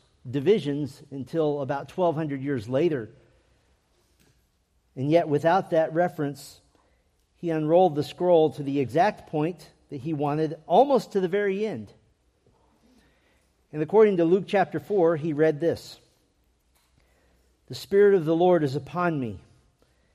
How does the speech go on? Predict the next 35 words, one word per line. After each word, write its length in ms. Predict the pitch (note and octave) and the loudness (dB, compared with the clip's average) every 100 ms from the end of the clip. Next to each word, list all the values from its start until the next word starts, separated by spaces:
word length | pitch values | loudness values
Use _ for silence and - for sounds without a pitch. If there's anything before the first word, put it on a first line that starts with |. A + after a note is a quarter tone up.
| _ _ _ _ _ _ | _ _ _ _ _ _
because 260 | C#3+ E3+ D3 | -8 -4 0
he 140 | E3 | 2
anointed 500 | D3 D3+ G3 F#3+ D#3+ | 2 2 0 0 -2
me 280 | D#3 D3 C#3+ | -2 -2 -2
to 440 | C#3+ D3+ C3+ C3 - - | -6 -4 -2 -4 -6 -16
preach 440 | - F#3+ A3+ - | -4 0 0 -4
the 100 | - | -4
gospel 480 | E3+ F3 E3+ - F3 | 2 2 2 -4 -8
to 140 | D#3 F3 | -6 -6
the 100 | D#3 | -6
poor. 480 | - E3+ C#3+ A2 - _ _ _ _ _ _ _ _ - | -2 -2 -2 -4 -14 _ _ _ _ _ _ _ _ -6
He 120 | F#3 | 2
has 180 | F#3 F3+ | 2 2
sent 220 | A3+ G#3+ | 0 0
me 140 | G3 | -2
to 120 | D#3+ D3+ | -2 -2
proclaim 520 | D#3+ D3+ F#3+ G3+ F#3+ | -2 -2 0 0 2
release 400 | F3+ F#3 F3+ - | 2 2 0 -4
to 140 | F3 | -4
the 80 | C#3+ | -4
captives 580 | C#3+ F#3 F3+ D#3 A#2+ C3 | 0 -2 0 -4 -4 -4
and 120 | C#3 | -4
recovery 520 | C#3 F3 F3+ G3+ F#3 | -4 -2 -2 0 0
of 100 | D#3+ | 0
sight 380 | - F#3 F3+ F#3 | -2 -2 -2 -2
to 100 | D#3+ | -8
the 80 | C3+ | -6
blind, 560 | C#3 E3 D#3+ C#3+ B2 | -4 -2 -2 -4 -6
to 100 | C3 | -8
set 380 | B2+ - F3+ - | -8 -4 -4 -4
free 260 | F#3+ F#3+ E3 | -4 -2 0
those 360 | D3+ D#3+ D#3 | 2 2 0
who 80 | E3 | -4
were 180 | D3+ C#3+ | -2 -2
oppressed, 560 | B2+ - F3+ D3+ - | -2 -2 0 0 -4